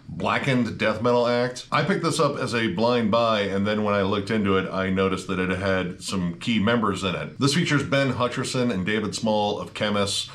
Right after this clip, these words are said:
and yeah, once again, we are back to the, uh, incestuousness of the whole Colorado scene. But yeah, when I jammed this, I absolutely loved it. I covered it in a collection update, and then lo and behold, their drummer, Michael Salazar,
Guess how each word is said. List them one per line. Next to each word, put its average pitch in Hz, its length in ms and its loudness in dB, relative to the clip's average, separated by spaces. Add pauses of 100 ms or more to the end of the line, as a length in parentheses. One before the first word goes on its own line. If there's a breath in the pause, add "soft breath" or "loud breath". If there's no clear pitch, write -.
(280 loud breath)
and 92 480 0
yeah, 98 180 0
once 95 300 -2
again, 92 200 -2
we 95 120 -2
are 87 120 0
back 87 320 -2
to 92 200 -4
the, 82 300 -4
uh, 78 240 -4
incestuousness 87 1120 -4
of 76 140 -12
the 82 80 -6
whole 82 240 -8
Colorado 82 560 -2
scene. 78 480 -6 (100)
But 139 100 2
yeah, 123 100 4
when 113 160 2
I 135 80 2
jammed 131 340 0
this, 117 320 0
I 107 160 0
absolutely 101 500 0
loved 92 240 0
it. 92 280 -2 (100)
I 90 400 -2
covered 95 240 0
it 95 80 2
in 87 80 -4
a 87 60 -6
collection 107 440 -2
update, 95 360 -2
and 95 180 -2
then 92 220 2
lo 98 120 2
and 92 80 2
behold, 92 320 -2
their 90 120 0
drummer, 101 340 0
Michael 90 300 -2
Salazar, 90 720 0